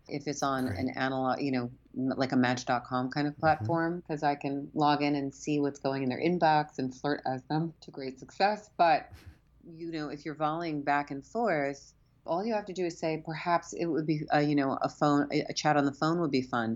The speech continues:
Speaker 1: and never meet anybody that you don't talk to on the phone first. So you just wanna transition. You do not wanna email back people for days anymore. You wanna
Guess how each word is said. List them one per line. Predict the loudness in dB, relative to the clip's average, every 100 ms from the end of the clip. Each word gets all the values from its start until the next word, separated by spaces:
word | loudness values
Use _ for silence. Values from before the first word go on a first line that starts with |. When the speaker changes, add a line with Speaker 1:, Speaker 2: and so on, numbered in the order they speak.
| 2
Speaker 1:
and | 4 4 4
never | 4 2
meet | 2 0 0
anybody | -2 0 2 0
that | -2
you |
don't | -4 -6 -6
talk | -6 -4
to | -2 -2
on | -2
the | -4
phone | -2 -2
first. | -2 -4 -4 2
So | 4
you | 6
just | 4 2
wanna | 2 2
transition. | 2 2 4 2 0 -2 -2 -6 -14 -20 -20 _ _
You | 0
do | 4 6
not | 6 6 4
wanna | 0 -2
email | -4 -4 -4
back | -2 -4 -6
people | -12 -6 -6 -6 -8
for | -4
days | -4 -4 -6 -8
anymore. | -6 -4 -4
You | -4 -2
wanna | -2 -4